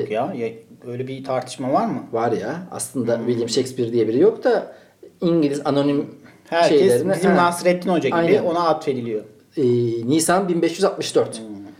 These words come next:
Speaker 1: Ya
Speaker 2: On altı.
Speaker 1: bin beş yüzlerde de mi namuslu insan bin, binde bir çıkıyordu?
Speaker 2: Bir de şu anda binde bir ise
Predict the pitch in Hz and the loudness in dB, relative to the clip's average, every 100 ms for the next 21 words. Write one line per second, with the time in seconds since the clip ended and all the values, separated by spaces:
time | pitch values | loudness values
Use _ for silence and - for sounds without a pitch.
0 | - 143 139 123 117 160 233 233 262 254 | -12 -6 -4 -4 -2 2 4 2 0 2
1 | 247 247 240 214 180 175 165 175 170 151 | 2 2 2 4 2 0 -2 -2 0 0
2 | 151 160 156 156 147 147 143 127 - 147 | 0 0 0 0 2 2 0 -4 0 0
3 | 127 175 233 240 - 208 233 254 220 185 | 2 2 4 2 0 2 2 4 2 4
4 | 214 220 233 269 - 247 | 4 4 4 0 2 2